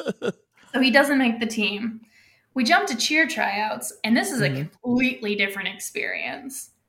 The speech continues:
Speaker 1: Oh.
Speaker 2: We've got a dance number.
Speaker 1: This is the Bucky experience.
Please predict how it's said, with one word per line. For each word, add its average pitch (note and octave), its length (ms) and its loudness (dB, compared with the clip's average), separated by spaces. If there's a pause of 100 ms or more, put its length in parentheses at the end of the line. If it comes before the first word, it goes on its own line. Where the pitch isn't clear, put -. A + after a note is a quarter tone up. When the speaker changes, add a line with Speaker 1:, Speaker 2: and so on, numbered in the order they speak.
(320)
Speaker 1:
Oh. C#3+ 240 0
Speaker 2:
We've A3 180 -6 (160)
got C#4 180 6
a B3 60 -2 (200)
dance G3+ 180 -10
number. F#3+ 580 -6 (380)
Speaker 1:
This E3 180 2
is E3+ 160 2
the C#3+ 100 4
Bucky C3 360 0
experience. - 880 -10